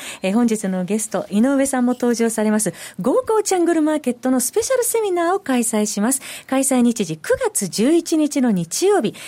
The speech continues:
会場は東京都千代田区の霞が関ビルディング一階、プラザホールです。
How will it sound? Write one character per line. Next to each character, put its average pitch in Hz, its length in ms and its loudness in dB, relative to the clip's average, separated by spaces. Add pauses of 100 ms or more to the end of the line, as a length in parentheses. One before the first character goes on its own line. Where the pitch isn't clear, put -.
(100)
会 247 200 0
場 233 200 2
は 208 100 2
東 302 260 0
京 302 180 2
都 220 120 0
千 233 160 -2
代 240 100 2
田 247 120 0
区 226 120 0
の 220 120 2
霞 349 400 -2
が 427 100 0
関 370 300 0
ビ 320 140 0
ル 285 120 0
デ 220 80 2
ィ 214 80 4
ン 208 60 2
グ 214 100 2
一 170 180 -4
階、 233 200 -2 (180)
プ 185 100 -2
ラ 269 100 2
ザ 311 120 0
ホ 269 140 2
ー 226 40 2
ル 180 100 -2
で 202 120 -2
す。 - 100 -4